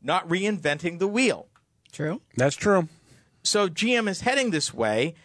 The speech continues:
Speaker 1: and moving a lot of their vehicles that you know of, plus vehicles that they're developing on a worldwide scale to these platforms. Right now, uh, they're looking to start this in twenty twenty.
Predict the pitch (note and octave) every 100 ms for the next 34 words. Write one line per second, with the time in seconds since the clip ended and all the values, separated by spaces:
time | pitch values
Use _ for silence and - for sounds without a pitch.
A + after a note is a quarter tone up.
0 | _ - F3 F#3 G3+ F3+ D#3+ D#3+ G3+ A#3
1 | A3+ G#3+ G3+ A#3+ G#3+ G3 F#3+ - _ -
2 | E3+ D#3 E3+ D#3+ F3 A#3 F3+ E3 - A3+
3 | B3+ B3+ F#3 A3 A3 A3+ G#3 F3+ E3+ E3+
4 | D3+ E3 A#3+ A3 - E3+ E3 - - E3
5 | E3 D3+ G3 B3 B3 G#3+ A3 A3 F#3 -
6 | A3 B3+ E3+ C#3+ - _ - B3 A#3+ A3
7 | A#3+ - - A#3 A#3+ - B2 F2 - -
8 | _ _ _ _ - F#3 G#3 G3 A#3 B3
9 | G3 F#3+ - _ - E3+ D#3+ F3 F3+ F#3+
10 | G#3 A#3+ G3+ - - A#3+ B3+ E3+ D#3+ D#3
11 | - F#3 F3 E3 G3+ G3+ A2+